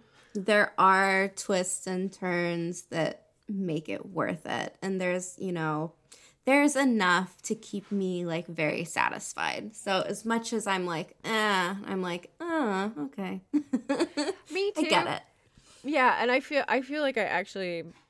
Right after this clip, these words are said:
Speaker 2: I feel like I actually appreciate the, the prophecies a bit more after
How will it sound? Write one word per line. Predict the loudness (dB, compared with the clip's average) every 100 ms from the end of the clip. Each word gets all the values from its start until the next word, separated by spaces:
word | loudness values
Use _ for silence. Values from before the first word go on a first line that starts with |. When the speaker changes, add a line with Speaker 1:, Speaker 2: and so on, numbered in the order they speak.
| _ _ _ _ _ _ _ _ -6
Speaker 2:
I | -4
feel | -2 -2
like | 0
I | -2
actually | -4 -6 -6 -6
appreciate | -6 -8 -14 -8 -6 -6 -10 _ -10
the, | -4 -2 0 -2 -4 -8 -12
the | -10
prophecies | -6 -4 -4 -4 -4 -4
a |
bit | 2 2 2
more | -2 0 0
after | 0 -2 -2 -2 0